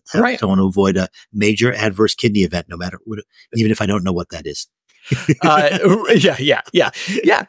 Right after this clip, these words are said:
Speaker 2: I mean, ex-, e-, e-, exactly. But, you know, from a perspective, obviously, of,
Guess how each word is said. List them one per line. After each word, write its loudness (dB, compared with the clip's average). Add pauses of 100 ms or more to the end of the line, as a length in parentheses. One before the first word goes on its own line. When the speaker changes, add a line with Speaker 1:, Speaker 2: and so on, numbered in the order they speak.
(120)
Speaker 2:
I 4
mean, 4
ex-, 2
e-, 2
e-, -6
exactly. -2
But, 0
you 2
know, 6
from 0
a 2
perspective, 0
obviously, 0
of, 0